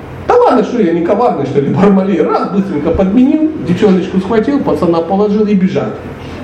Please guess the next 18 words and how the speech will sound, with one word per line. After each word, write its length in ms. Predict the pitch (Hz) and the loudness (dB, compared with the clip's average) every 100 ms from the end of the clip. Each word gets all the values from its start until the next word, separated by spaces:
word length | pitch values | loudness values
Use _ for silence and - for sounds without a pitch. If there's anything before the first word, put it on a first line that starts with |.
| - | -4
Прибежал, 560 | 170 190 247 339 339 339 | 0 2 2 0 -2 -2
на 120 | 156 160 | -2 0
место 300 | 156 156 147 | 0 -2 -4
положил, 500 | - 190 208 294 302 | -2 0 0 0 0
говорит: 420 | 214 180 208 247 | 0 0 0 0
«А 100 | 381 | 0
ничего 220 | - - | 0 0
не 120 | 120 | -2
было, 240 | 113 - - | -2 -2 0
вот, 240 | 269 - | 0 -2
вот 180 | - - | -2 -2
ничего 300 | 170 - 147 | 0 0 2
не 160 | 127 127 | 2 0
видел, 260 | - 120 117 | -2 -2 -2
так 200 | 190 - | -2 -4
вот 120 | 123 | -4
и 40 | 127 | -4
было». 320 | 101 104 | -4 -4